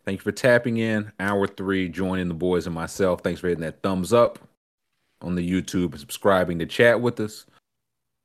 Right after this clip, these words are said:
Some newsy stuff to get to, but two things I forgot to mention first hour. One, I gotta salute them Wildcats, man. They swept Tennessee the fuck up out of there, man. That's, that's crazy, School.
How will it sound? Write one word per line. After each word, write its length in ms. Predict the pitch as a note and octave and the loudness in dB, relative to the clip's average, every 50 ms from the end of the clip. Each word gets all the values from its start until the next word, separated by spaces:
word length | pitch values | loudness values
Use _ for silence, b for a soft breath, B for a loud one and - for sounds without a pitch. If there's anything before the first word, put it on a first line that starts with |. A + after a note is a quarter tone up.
| _ _ _ | _ _ _
Some 280 | - - D3 C#3+ C#3+ | -2 2 2 4 6
newsy 400 | D#3+ G3+ A#3 A#3+ B3+ A#3+ G#3+ A3 | 8 8 10 10 10 8 8 4
stuff 300 | F3 - - F#3 F3 E3+ - | 2 2 4 6 6 6 4
to 100 | D3 C#3 | 0 0
get 180 | B2+ C3 C3 | 0 0 0
to, 100 | - C#3+ B2+ | 2 2 2
but 180 | A#2+ A#2 - | 2 2 0
two 200 | - - F#3 G3+ | 0 -2 0 0
things 460 | G3+ - F#3+ F#3+ F#3 D#3+ A#2 E2 C2 - - _ - - | 0 0 0 0 2 0 -2 -4 -6 -10 -16 _ -18 -18
I 60 | D#2+ | -12
forgot 360 | - - F2+ F2+ G#2+ G#2+ - | -10 -6 -2 0 0 0 2
to 60 | - G2 | 0 0
mention 340 | G2 G2+ G2+ - - F#2 | 0 -2 -2 -2 -4 -6
first 400 | E2+ - - F#2+ F#2+ F2+ - - | -4 -2 -2 0 0 -2 -2 -2
hour. 460 | F#2 F2 E2 D#2 D2+ D2 C#2 C#2+ E2 - _ _ _ _ _ _ _ _ - | -2 -2 -2 -2 -6 -8 -12 -16 -18 -20 _ _ _ _ _ _ _ _ -6
One, 680 | F#2 F#2+ B2 D#3+ F3+ E3+ C3+ G#2 F2 D#2 C#2+ D2 D2+ - _ _ _ _ _ _ _ _ _ _ _ _ _ _ _ _ _ _ _ _ _ _ _ _ _ _ _ _ _ _ _ _ _ - | 0 4 6 6 6 6 6 4 2 0 -4 -10 -14 -18 _ _ _ _ _ _ _ _ _ _ _ _ _ _ _ _ _ _ _ _ _ _ _ _ _ _ _ _ _ _ _ _ _ -6
I 80 | G2 G#2 | -4 -2
gotta 140 | G2+ F#2 F2 | 0 0 -2
salute 300 | - - F2 F2+ F2+ - | -2 -6 -8 -8 -6 -6
them 140 | F#2+ E2+ E2+ | -6 -6 -4
Wildcats, 580 | F2 F2+ F#2 F2 E2+ - - E2 D2+ D2 - - | -4 -4 -4 -4 -4 -4 -4 -4 -4 -4 -6 -8
man. 180 | E2 E2 E2 | -8 -6 -4
They 100 | F#2 A2 | -4 -4
swept 300 | - - - G2+ F2 - - | -4 -2 0 0 0 0 -2
Tennessee 340 | - G#2 G2 F2+ - A2+ G2 | -4 -2 -2 -2 -2 -2 -4
the 120 | D#2+ D2 | -4 -4
fuck 300 | - - A2 G2+ G2 - | -4 0 0 0 0 0
up 140 | G#2 G2 - | 0 0 2
out 220 | G2+ G2+ G2 F#2 F2+ | 2 2 4 4 2
of 80 | E2 | 2
there, 140 | D#2 D#2 D2 | 2 0 0
man. 220 | C#2+ E2+ F#2+ G2 G#2 | 0 0 0 0 2
That's, 320 | A#2+ A2 G2+ - - - B B B B _ _ _ _ _ _ - | 4 4 4 2 -2 -10 B B B B _ _ _ _ _ _ 4
that's 180 | D#3 A#2+ - - | 4 4 4 2
crazy, 640 | - - - D#3 C#3+ C3+ B2+ G#2+ F#2+ E2 E2 D2+ | -2 2 4 6 6 8 8 6 4 2 0 -6
School. 540 | C#2+ - - - F#2+ F#2+ G2+ G#2 G2+ G2+ - | -6 -6 -4 0 2 2 2 0 -2 -4 -8